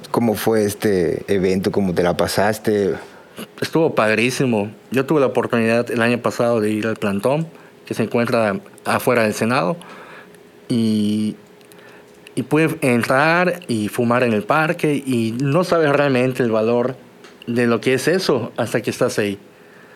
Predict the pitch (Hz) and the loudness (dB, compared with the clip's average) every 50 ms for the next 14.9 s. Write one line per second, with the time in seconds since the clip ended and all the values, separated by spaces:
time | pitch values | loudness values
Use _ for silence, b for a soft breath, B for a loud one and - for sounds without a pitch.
0 | B B B B B B B - - 147 131 127 127 - 143 147 156 160 170 170 | B B B B B B B -2 0 0 0 0 0 0 0 2 4 4 4 4
1 | 170 156 156 156 156 143 - - 139 - - 123 104 - 139 139 131 143 170 180 | 4 2 2 2 0 0 0 0 0 0 0 -2 0 0 0 2 2 4 4 4
2 | - 123 113 110 120 151 147 135 131 127 147 135 127 113 98 - - - - - | 4 4 4 4 4 4 4 4 2 2 2 2 2 2 2 2 2 2 2 2
3 | - 143 139 143 147 147 147 139 127 - 139 123 117 113 117 110 110 127 110 113 | 2 2 2 2 2 2 2 0 0 2 4 4 4 4 4 4 2 2 2 4
4 | 127 127 135 110 110 104 104 101 98 95 90 87 107 113 - - 131 123 123 123 | 4 4 4 4 4 4 2 4 4 2 2 2 0 0 2 2 2 4 4 4
5 | 131 135 135 131 123 107 - - 107 - - 107 110 117 113 107 - - 120 120 | 4 4 2 2 0 -2 -2 -6 -6 -2 -2 0 0 2 0 0 0 0 0 2
6 | 120 120 120 120 110 101 - - 117 - - 151 139 - 165 160 165 175 165 147 | 2 0 0 -2 -6 -6 -6 -6 -4 0 0 0 0 2 0 2 2 2 2 2
7 | 135 - - - 147 160 165 156 - - 117 - - - 120 117 120 117 110 104 | 0 -2 0 0 2 2 2 0 0 -2 -4 -2 0 0 2 2 2 2 2 2
8 | 101 98 101 104 - - - 104 92 - 120 117 113 113 110 107 107 98 90 85 | 2 2 2 0 -2 -2 -2 -2 0 0 0 0 2 2 2 2 2 0 0 -2
9 | - - - - 123 113 101 95 - - 123 127 123 120 117 - - - - 110 | -4 -4 -2 -2 0 0 -2 -4 -4 -2 0 0 0 0 -2 -4 -6 -2 0 0
10 | 104 95 92 92 95 98 - - B B B B B B B B B B B B | 2 2 0 0 -2 -4 -6 -12 B B B B B B B B B B B B
11 | B B B B B 151 151 151 175 170 170 - 127 - 131 101 - 117 113 - | B B B B B -2 0 0 0 0 0 -2 -2 -2 -2 0 0 -2 -2 0
12 | - 131 127 123 127 - 123 123 123 127 127 123 117 113 107 101 95 - - - | 0 0 0 0 0 0 0 2 2 2 2 2 2 4 2 2 2 0 -2 -2
13 | - 104 104 98 92 - - - 98 90 87 67 52 82 95 98 98 - 117 107 | -2 -2 -2 -2 -2 -4 -2 -2 -2 -2 -2 -4 -2 -2 0 0 0 0 -2 0
14 | - 113 104 - 131 131 127 - 131 117 120 135 139 135 127 117 113 110 | 0 0 0 0 0 0 0 0 0 0 0 0 0 0 0 0 -2 -4